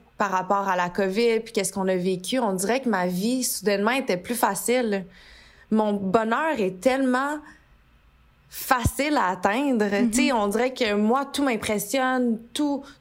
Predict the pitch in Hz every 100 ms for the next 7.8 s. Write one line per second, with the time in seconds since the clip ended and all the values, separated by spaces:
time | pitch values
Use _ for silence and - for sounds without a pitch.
0 | - 330 294 233 233 202 202 254 262 277
1 | 285 220 208 202 208 254 240 208 214 240
2 | 269 269 262 220 226 220 220 214 254 240
3 | - - - 220 185 220 220 247 240 214
4 | 220 254 - - 202 233 247 226 214 202
5 | 208 214 247 233 202 240 233 185 185 185
6 | 180 190 214 262 - - 190 - - -
7 | - _ _ - 233 214 -